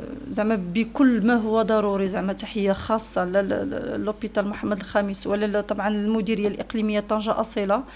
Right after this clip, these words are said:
على، على رأسهم السي رشيد ريان والمكتب الصحة المدرسية والأمن الإنساني. أه، وفاونا بسرعة لتما واتخذت الإجراءات زعما ب-، بشكل سريع، أه، مشكورين على ذلك. والوليد دخل ل-، لغرفة العمليات من بعد الإجراءات، أه،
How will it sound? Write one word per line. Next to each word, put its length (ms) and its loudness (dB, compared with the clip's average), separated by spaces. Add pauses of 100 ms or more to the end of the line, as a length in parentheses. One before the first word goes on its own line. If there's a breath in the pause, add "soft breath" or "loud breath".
(500 loud breath)
على، 100 -4 (480)
على 160 6
رأسهم 380 2
السي 300 -4
رشيد 340 -4
ريان 480 2
والمكتب 720 -2
الصحة 580 -2
المدرسية 520 0
والأمن 240 0
الإنساني. 600 2 (680 loud breath)
أه، 540 6
وفاونا 500 4
بسرعة 380 2
لتما 380 0
واتخذت 420 -4
الإجراءات 480 0
زعما 260 2
ب-، 140 -4
بشكل 340 -2
سريع، 520 4 (300)
أه، 280 -2
مشكورين 560 -2
على 160 0
ذلك. 600 2
والوليد 460 2
دخل 380 2
ل-، 600 2
لغرفة 300 0
العمليات 760 2
من 100 2
بعد 140 0
الإجراءات، 600 -2
أه، 240 -2